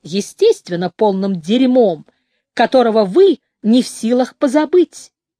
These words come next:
И всё, всё по вашей вине,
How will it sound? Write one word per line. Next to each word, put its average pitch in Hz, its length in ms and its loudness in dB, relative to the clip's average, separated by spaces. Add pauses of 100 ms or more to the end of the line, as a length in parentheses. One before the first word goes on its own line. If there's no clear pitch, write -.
(720)
И 254 240 -2
всё, - 600 -4 (680)
всё 202 460 -2
по 202 180 -2
вашей 311 560 -2
вине, 247 640 -2